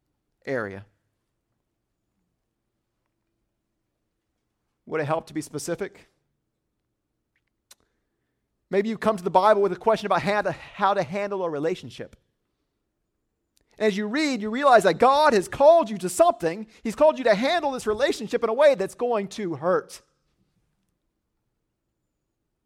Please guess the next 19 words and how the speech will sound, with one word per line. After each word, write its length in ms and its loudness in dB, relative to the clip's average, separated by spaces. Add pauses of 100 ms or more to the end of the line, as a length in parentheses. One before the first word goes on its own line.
(320)
He's 160 -10
called 280 0
you 60 -10
to 100 -6
do 140 -8
things 260 -10
you're 80 -6
not 200 -8
sure 200 -8
you 140 -10
can 220 -14
do. 200 -8 (2000)
And 140 -10
you 60 0
have 100 0
a 20 -10
decision 380 -8
to 60 -12
make. 320 -18